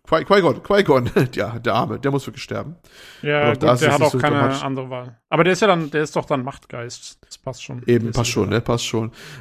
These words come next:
Speaker 1: Bei allen anderen ist es echt so ziemlich, da irgendwie ist es dann entweder offscreen oder, äh, passiert irgendwas Lustiges oder ich will hier keine Gags verraten oder so.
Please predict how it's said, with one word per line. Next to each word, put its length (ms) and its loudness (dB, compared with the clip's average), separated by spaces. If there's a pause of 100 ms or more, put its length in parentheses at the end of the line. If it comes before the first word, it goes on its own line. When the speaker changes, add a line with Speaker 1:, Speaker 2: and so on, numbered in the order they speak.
Speaker 1:
Bei 100 0
allen 240 2
anderen 340 2
ist 120 -2
es 100 -6
echt 200 -4
so 60 -6
ziemlich, 360 -6
da 180 -2
irgendwie 280 -2
ist 200 -4
es 120 -8
dann 120 -2
entweder 240 -2
offscreen 560 -4
oder, 380 4
äh, 240 0
passiert 180 -6
irgendwas 160 0
Lustiges 640 0
oder 440 2
ich 120 -4
will 80 0
hier 80 2
keine 480 -2
Gags 220 -12
verraten 420 0
oder 160 2
so. 280 -2